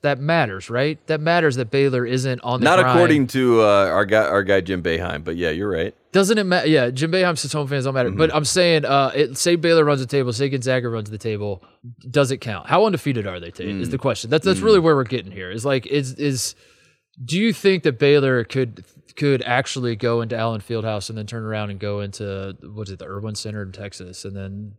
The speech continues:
Speaker 1: go on the road at West Virginia and have full crowds and also do this? Should there be, should there be an asterisk?
Speaker 2: Mm. Mm.
Speaker 1: Is my question. I'm not saying there should. I'm just asking questions, Tate.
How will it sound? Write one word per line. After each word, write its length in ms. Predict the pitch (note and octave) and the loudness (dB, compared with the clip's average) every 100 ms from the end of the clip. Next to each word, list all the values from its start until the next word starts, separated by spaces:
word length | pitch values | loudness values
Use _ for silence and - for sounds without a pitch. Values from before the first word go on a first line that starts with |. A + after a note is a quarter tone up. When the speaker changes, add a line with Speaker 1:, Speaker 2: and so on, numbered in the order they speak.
| - | -10
Speaker 1:
go 140 | G#2+ | -6
on 80 | G#2+ | -6
the 80 | G2+ | -6
road 260 | G#2 G2+ | -4 -4
at 200 | G2 G2 - - | -6 -10 -14 -14
West 220 | G#2+ - | -14 -12
Virginia 480 | G2 G2+ G2 F#2 - _ - | -12 -12 -10 -12 -14 _ -6
and 80 | |
have 140 | A#2 A#2 | -4 -2
full 220 | C3 B2+ | -2 -4
crowds 640 | - B2 G#2+ F#2+ F#2 - - _ _ _ - | 0 0 0 -4 -8 -14 -16 _ _ _ -10
and 100 | B2+ | -4
also 320 | B2 A#2+ A#2 | -2 0 -4
do 200 | G2 G2 | -8 -10
this? 360 | E2+ D#2 - - | -10 -12 -12 -14
Should 260 | - E3 F3+ | -4 0 4
there 100 | F3+ | 4
be, 140 | F#3 | 2
should 240 | - B3 | 0 2
there 80 | B3+ | 2
be 160 | F#3+ A3 | 2 2
an 60 | |
asterisk? 540 | D#3+ D3+ - G#2 E2 - | 4 2 0 -6 -12 -6
Speaker 2:
Mm. 500 | A#2+ A#2+ G2+ D#2+ - _ _ _ | -2 -2 -2 -4 -8 _ _ _
Mm. 300 | G#2 A2 F#2 | -6 -4 -2
Speaker 1:
Is 100 | C3+ | 0
my 140 | E3 D#3+ | 2 0
question. 440 | - D#3+ - G#2+ | 2 0 0 -6
I'm 140 | B2+ D#3+ | -2 2
not 160 | F#3+ | 2
saying 240 | - F3+ E3+ | 0 -2 2
there 100 | D#3+ | 0
should. 280 | - E3+ C#3+ | 2 2 2
I'm 180 | D3 D#3 | 0 0
just 240 | D3+ C#3+ | -2 -2
asking 380 | C#3 C3 - A#2 | 2 0 0 -10
questions, 500 | - G#2 - - E2+ | -6 -8 -8 -18 -20
Tate. 260 | - E2+ | -18 -18